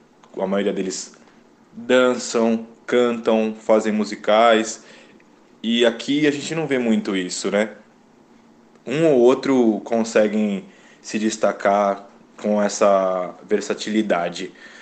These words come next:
Quais são as suas referências nesse sentido? Tipo,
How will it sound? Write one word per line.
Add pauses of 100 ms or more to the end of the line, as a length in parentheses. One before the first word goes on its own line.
(160)
Quais
são
as
suas
referências
nesse
sentido?
Tipo,